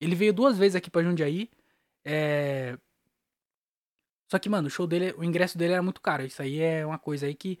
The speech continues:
eu acho que o público dele era um público mais elitizado. E aí, quando ele veio pra cá, ele veio muito caro. As duas vezes que ele veio, ele veio muito caro e eu não tinha dinheiro pra comprar e aí eu acabei não indo.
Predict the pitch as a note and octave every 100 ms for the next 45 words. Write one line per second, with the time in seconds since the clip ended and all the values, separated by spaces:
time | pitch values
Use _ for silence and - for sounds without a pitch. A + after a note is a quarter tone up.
0 | _ _ - B2 - D3+ C#3 C3+ - -
1 | - F3 F3 D#3 D3+ F3+ C#3+ C#3+ D3+ D3+
2 | D#3 D3 D#3 E3 E3 - F#3 C#3 C3+ _
3 | _ _ _ _ _ - D#3 E3+ F#3+ F#3+
4 | E3 E3+ D#3+ C#3 - F#3+ - D#3 D3 E3
5 | F3 F#3 - F3 C#3 C#3 G3 A3+ F#3+ F3
6 | E3+ D3 D3 G3 A3 _ - D3 D#3+ F3
7 | F#3 - D3+ F3 F#3+ G3+ - G3 F#3 F3+
8 | F#3 G3+ F3+ D#3 F3 F#3+ G3+ F#3 F#3 G3
9 | A3 E3+ C#3+